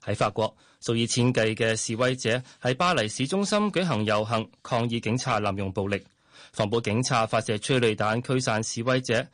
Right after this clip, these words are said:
並且拘捕二十六人，包括十二名嘅右翼分子。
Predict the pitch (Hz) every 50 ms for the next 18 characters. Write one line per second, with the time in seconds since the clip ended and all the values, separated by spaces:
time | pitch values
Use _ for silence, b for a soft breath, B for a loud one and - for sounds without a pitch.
0 | b b b b - 185 170 170 170 - - 165 185 190 - 214 214 214 - 180
1 | 139 123 117 113 113 123 110 110 107 - - 107 101 104 101 - _ _ _ _
2 | - 123 123 127 - 131 107 - 113 104 107 107 104 98 90 87 98 - 101 101
3 | 101 101 101 101 98 - 107 98 95 - - 101